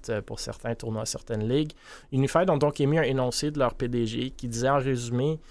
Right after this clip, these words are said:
qu'ils s'excusaient des délais et que les paiements allaient sortir petit à petit.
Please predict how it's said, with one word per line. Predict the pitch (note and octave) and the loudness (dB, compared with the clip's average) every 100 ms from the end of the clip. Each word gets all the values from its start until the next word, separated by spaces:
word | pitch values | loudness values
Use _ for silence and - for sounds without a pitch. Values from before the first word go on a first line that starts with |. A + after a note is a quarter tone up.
| - - | -20 -16
qu'ils | - B2+ | -4 -2
s'excusaient | - D3+ - - C3 D#3 | 2 0 0 -4 0 2
des | E3 | 2
délais | C3 B2+ B2 C#3 D3 B2 | 0 0 2 2 2 -2
et | |
que | B2 | -4
les | B2 | -4
paiements | - A#2 B2+ C3+ | -2 0 2 0
allaient | C3 B2+ | 2 0
sortir | C3+ B2+ - - C3 - | 0 -2 -6 -2 -2 -4
petit | - C3 A#2 - D#3 | -4 -4 -2 -2 2
à | C3+ | 2
petit. | - A2+ - C3 E3+ | 2 -2 -2 -4 -4